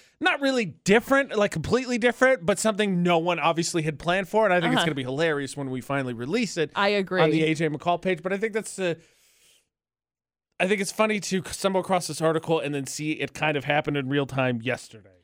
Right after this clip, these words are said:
Speaker 2: I think it's so important. Uh, obviously, I'm not the Beatles, but I think it's so important to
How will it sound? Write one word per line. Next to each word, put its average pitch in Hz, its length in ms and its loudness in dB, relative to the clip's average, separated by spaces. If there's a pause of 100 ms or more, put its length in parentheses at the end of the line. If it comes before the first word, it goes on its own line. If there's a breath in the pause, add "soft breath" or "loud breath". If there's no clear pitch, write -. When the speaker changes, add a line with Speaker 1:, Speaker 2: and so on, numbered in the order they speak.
(140)
Speaker 2:
I 330 100 2
think 359 160 2
it's - 140 -2
so 311 220 2
important. 247 720 -2 (320)
Uh, 196 320 4 (320)
obviously, 247 420 4
I'm 208 140 4
not 208 160 2
the 240 60 0
Beatles, 170 500 -4 (500)
but 208 380 4
I 233 140 2
think 269 200 -2
it's - 160 -4
so 262 280 4
important 269 760 2 (360 soft breath)
to 220 520 4